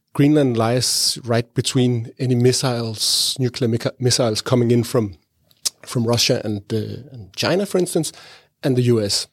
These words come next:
So that's one reason. The second reason is that there, we know a, quite a bit about Greenland's geology. There's a lot of resources there, but due to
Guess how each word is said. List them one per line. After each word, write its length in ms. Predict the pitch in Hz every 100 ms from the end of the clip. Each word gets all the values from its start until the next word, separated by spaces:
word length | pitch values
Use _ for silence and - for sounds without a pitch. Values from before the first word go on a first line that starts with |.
| _
So 160 | -
that's 280 | 135 165 -
one 180 | 110 131
reason. 340 | 175 175 180 - _ _ -
The 60 |
second 320 | 117 170 175
reason 240 | 135 131 131
is 200 | 120 -
that 400 | 120 104 - 120
there, 440 | 120 117 113 - - 85 - _ _
we 120 | 135
know 160 | 131 147
a, 60 | 139 - _
quite 200 | - 139
a 40 | 165
bit 140 | 147
about 300 | 143 120 117
Greenland's 440 | - 131 135 113 -
geology. 540 | - 104 135 160 151
There's 180 | 131 113
a 60 |
lot 120 | 120 127
of 120 | 120
resources 500 | 143 - 156 - 123
there, 300 | 135 127 117 - - - _ _ _
but 260 | 123 - -
due 180 | 143
to 300 | 139 - 127